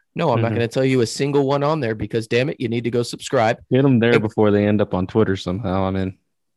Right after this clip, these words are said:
Speaker 1: Exactly. Yeah. Go, go out there,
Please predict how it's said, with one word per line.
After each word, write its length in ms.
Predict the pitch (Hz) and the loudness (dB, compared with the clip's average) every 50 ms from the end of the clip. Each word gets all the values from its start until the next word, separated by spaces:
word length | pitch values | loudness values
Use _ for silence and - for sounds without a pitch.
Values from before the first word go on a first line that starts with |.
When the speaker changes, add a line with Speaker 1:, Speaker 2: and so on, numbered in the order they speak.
| _ _ _ _ _ _ - | _ _ _ _ _ _ -14
Speaker 1:
Exactly. 640 | 120 113 104 104 131 151 156 151 139 - 135 123 | -12 -12 -6 -2 2 2 4 2 2 0 0 0
Yeah. 180 | 123 151 147 123 | 2 4 2 2
Go, 320 | - 131 143 165 113 - - - - _ - | 2 2 0 0 0 -2 -6 -14 -14 _ -2
go 160 | 151 175 180 | 0 2 4
out 220 | 185 190 190 185 | 4 2 2 2
there, 380 | - 175 170 165 170 170 156 | 0 0 2 2 0 0 -4